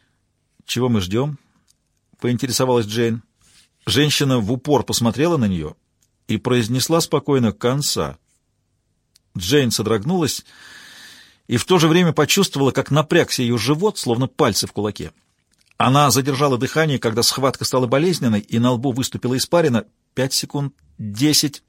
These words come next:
Боль медленно отступила, и она откинулась на спинку дивана, задышала глубже. «Доктор Тем нахмурилась. Вам плохо?» Джейн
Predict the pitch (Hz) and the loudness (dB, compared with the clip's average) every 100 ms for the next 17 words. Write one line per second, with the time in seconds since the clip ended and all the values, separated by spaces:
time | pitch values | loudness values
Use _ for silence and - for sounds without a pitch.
0 | _ _ _ _ - 98 117 151 139 139 | _ _ _ _ -12 -4 0 2 2 2
1 | 123 127 120 - 120 - 160 190 165 123 | 2 2 0 -2 -6 -2 2 2 4 2
2 | 120 143 143 - 156 117 107 117 104 117 | 4 2 0 -2 -2 0 0 -2 -4 -4
3 | 107 101 101 139 160 127 104 104 123 120 | -4 -4 -2 -2 -2 -2 -4 -2 -2 -2
4 | 127 127 87 87 _ - - - - - | -2 -4 -4 -8 _ -20 -20 -20 -20 -20
5 | - - _ _ _ _ _ - 92 151 | -20 -20 _ _ _ _ _ -4 0 2
6 | 160 139 165 160 175 - 165 117 104 113 | 0 2 4 4 4 2 2 2 0 -2
7 | 110 135 170 110 95 _ _ _ _ _ | -2 -2 -4 -6 -10 _ _ _ _ _
8 | _ - 92 151 147 | _ -8 2 2 2